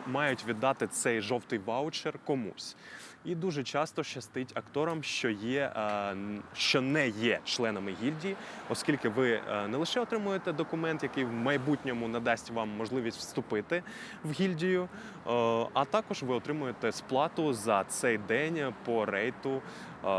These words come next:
гільдії акторів. А зараз я пораджу переглянути відео про Беверлі Гілз, місто, де живуть багато людей із кіноіндустрії.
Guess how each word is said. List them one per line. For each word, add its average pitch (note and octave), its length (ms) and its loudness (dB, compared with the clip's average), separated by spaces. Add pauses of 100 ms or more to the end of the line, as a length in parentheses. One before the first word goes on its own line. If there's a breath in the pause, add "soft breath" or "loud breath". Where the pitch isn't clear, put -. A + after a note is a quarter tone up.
(600)
гільдії A2 400 -2
акторів. G#2+ 300 -4 (420)
А A#2 100 2
зараз E3+ 320 4
я A#2+ 80 4
пораджу A#2 400 2
переглянути A2 500 -2
відео D3 320 0
про A#2+ 200 0
Беверлі C3 580 2
Гілз, A2+ 500 -4 (280 loud breath)
місто, C#3+ 360 -2
де B2+ 140 0
живуть G#2+ 340 0
багато G#2 420 0
людей G2 440 0
із - 180 -2
кіноіндустрії. G#2+ 880 -4